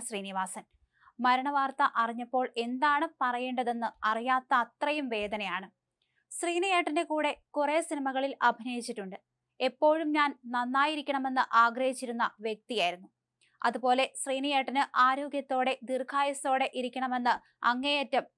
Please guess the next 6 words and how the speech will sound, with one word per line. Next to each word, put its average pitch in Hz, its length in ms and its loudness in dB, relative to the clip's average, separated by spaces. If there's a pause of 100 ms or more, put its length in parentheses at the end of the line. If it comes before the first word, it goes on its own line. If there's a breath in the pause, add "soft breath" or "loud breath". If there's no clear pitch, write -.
ഞാനും 240 280 -2 (280)
ആഗ്രഹിച്ചിരുന്നു. 220 640 -4 (420)
ഈ 247 120 -2
വിടവാങ്ങൽ 262 520 4 (180)
ഒട്ടും 294 320 -4
പ്രതീക്ഷിച്ചില്ല. 220 540 -4